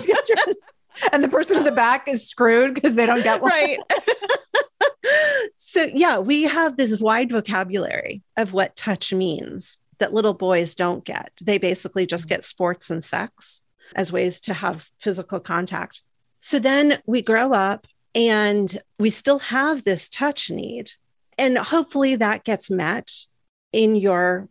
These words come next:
Speaker 2: primary relationship. But then a baby comes on the scene, and the baby needs a hundred percent of your attention.
Speaker 1: Mm-hmm.
Speaker 2: They need a hundred percent of your cuddles. They need everything.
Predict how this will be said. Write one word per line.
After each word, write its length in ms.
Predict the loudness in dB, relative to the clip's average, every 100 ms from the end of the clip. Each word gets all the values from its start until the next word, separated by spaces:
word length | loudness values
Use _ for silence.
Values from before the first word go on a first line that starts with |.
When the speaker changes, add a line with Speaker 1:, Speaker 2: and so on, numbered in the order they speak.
| -12
Speaker 2:
primary 540 | -6 -4 -2 -2 -2
relationship. 960 | -2 -4 -4 -6 -8 -8 -10 -8 -10 -12 _ _ -8
But 120 | -2
then 160 | 2
a 60 | 2
baby 440 | 0 0 0 0 -2
comes 680 | -4 -8 -8 -10 -12 -12 -10 -4
on 180 | -4
the 120 | -4 -4
scene, 560 | -4 -6 -10 -14 -18 -20 _ _
and 220 | 0 0
the 180 | 0 -4 -8 _
baby 680 | 0 2 2 0 -2 -4 -8 -12 _
needs 400 | -4 0 0 -2 -10 _ _ _ _ _ -14
a 40 |
hundred 380 | -6 0 0 0
percent 360 | -2 -2 -2 -2
of 100 | -2
your 160 | -4
attention. 840 | -4 -6 -10 -8 -8 -10 -10 -12 -14 _ _
Speaker 1:
Mm-hmm. 340 | -16 -14 -14 -14 -2
Speaker 2:
They 140 | 2
need 400 | 2 2 2 -2 -6
a 80 | -6
hundred 340 | -2 0 0
percent 500 | -2 -2 -2 -2 -2
of 100 | -4
your 120 | -4
cuddles. 720 | -4 -6 -6 -8 -10 -8 -10 -12 _ 0
They 140 | 2
need 420 | 4 2 2 0 -4 _ -8
everything. 960 | -4 -4 -6 -6 -4 -4 -8 -10 -10